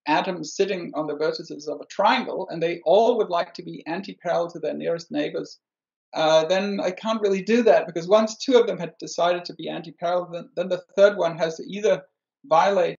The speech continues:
the condition with respect to one or the other, uh, site. And so it's a,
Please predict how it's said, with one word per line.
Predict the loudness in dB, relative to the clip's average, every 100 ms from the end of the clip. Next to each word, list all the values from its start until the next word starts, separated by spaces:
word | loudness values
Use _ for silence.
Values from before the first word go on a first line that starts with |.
| -12
the | -16 -12
condition | -6 -4 -4 -6 -8
with | -10
respect | -6 -4 -4
to | -4
one | -2 0
or | -2
the | -4 -4
other, | -4 -6 -10 _
uh, | -14 -12
site. | -8 -6 -6 -10
And | -8
so | -4
it's | -4
a, | -4